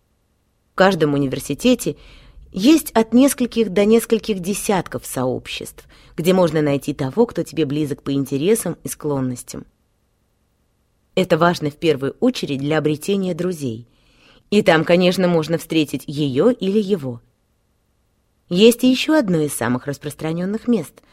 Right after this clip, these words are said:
удобное для знакомств. Храм.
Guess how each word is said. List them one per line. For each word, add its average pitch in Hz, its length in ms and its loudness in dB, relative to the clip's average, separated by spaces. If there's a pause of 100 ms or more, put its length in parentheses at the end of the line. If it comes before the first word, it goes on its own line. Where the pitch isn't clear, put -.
(240)
удобное 135 440 0
для 156 160 0
знакомств. 156 720 -10 (680)
Храм. 214 500 -2